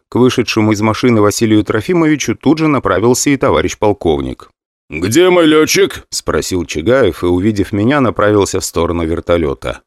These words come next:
Как только генерал подошёл ко мне, я доложил ему о готовности к вылету. «Принято, Александр Александрович. Как покушали? Помощь раненому оказали?» — спросил он у меня.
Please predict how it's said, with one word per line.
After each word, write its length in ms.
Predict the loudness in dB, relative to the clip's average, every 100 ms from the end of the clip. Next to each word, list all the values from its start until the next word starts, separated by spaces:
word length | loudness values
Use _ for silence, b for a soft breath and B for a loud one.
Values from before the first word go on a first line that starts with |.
| -8
Как 160 | -6
только 300 | -2 -2 -2
генерал 420 | -4 -2 0 0 0
подошёл 480 | 0 0 0 0
ко 140 | 0 0
мне, 200 | 2 2
я 160 | 0
доложил 420 | 2 2 2 0 0
ему 240 | 0 0
о 60 | 0
готовности 560 | 0 0 0 -2 -8
к 120 | -6
вылету. 440 | -4 -4 -6 -10 -12 _ _ _ _ _ _
«Принято, 440 | 0 2 2 2 2
Александр 520 | 2 0 2 2 2
Александрович. 1040 | 2 0 0 0 2 2 0 -2 -6 -6 -2
Как 240 | -2 0
покушали? 580 | 0 0 0 0 -2 -4 -4
Помощь 320 | 0 2 2 2
раненому 460 | 2 4 4 4
оказали?» — 560 | 2 2 2 2 0 -6 _
спросил 560 | -14 -6 -4 -2 0 0
он 140 | 0
у 40 | -2
меня. 420 | -2 -4 -6